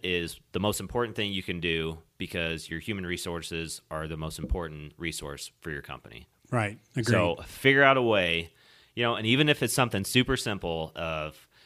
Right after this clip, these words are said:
Speaker 1: you know, we do six-month evaluations and we set goals, and then if they meet the goals, then we give 'em a raise or whatever you wanna do, it's up to you. And there's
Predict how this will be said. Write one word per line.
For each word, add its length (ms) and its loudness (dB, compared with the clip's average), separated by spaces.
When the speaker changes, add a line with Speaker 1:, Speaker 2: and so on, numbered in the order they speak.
Speaker 1:
you 80 -6
know, 140 -2
we 180 -2
do 440 2
six-month 520 -2
evaluations 1120 0
and 160 -6
we 80 -4
set 300 -6
goals, 560 2
and 160 -6
then 340 -6
if 140 -8
they 180 -2
meet 220 -4
the 60 -8
goals, 480 -2
then 100 -8
we 80 -8
give 80 -8
'em 40 -12
a 60 -12
raise 460 0
or 80 -8
whatever 340 0
you 120 2
wanna 200 0
do, 380 4
it's 200 -6
up 120 -2
to 80 -6
you. 320 0
And 120 -6
there's 180 -8